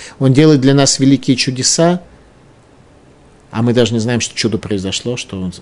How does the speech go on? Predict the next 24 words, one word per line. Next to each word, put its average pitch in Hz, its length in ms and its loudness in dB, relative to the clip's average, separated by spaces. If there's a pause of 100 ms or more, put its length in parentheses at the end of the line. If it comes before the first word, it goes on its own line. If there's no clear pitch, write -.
(340)
Не 117 80 0
дай 131 140 4
Бог, 120 180 0
с - 80 -6
нами 123 140 2
могло 117 320 2
бы 107 40 -10
произойти 107 380 -2
несчастье 113 560 0
или 98 120 -2
болезнь. 104 560 -4 (1500)
По 104 60 -6
отношению 127 360 2
к - 40 -6
нам 139 140 2
делается 131 380 4
чудо, 170 480 2
а 113 140 0
мы 139 360 0 (280)
не 117 120 -2
знаем. 98 260 -4
Это 131 200 2
и 147 40 6
есть 143 520 2